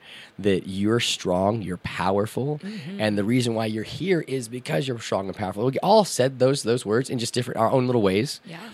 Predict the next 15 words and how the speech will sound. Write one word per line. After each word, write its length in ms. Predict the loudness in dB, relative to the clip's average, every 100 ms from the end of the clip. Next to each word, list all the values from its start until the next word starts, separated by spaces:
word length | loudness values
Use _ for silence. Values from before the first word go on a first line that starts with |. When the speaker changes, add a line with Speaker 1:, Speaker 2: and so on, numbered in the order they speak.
| -20 -4
Speaker 1:
I, 60 | -4 -4
I, 120 | -10 -6
so 300 | -2 -2 -4 _ _ _ _ _ _
I 80 | -2
just 100 | 0
wanna, 220 | 2 0
wanna 260 | 2 0 -2
ask 320 | -4 -10 -10
you, 100 | -10
like, 240 | -10 -10 -14 _ _ _ _ _ _ _
I 60 | -2
don't 60 | -2
know, 40 |
how, 260 | 0 -2 -2
how, 600 | -8 -6 -4 -2 -2 -6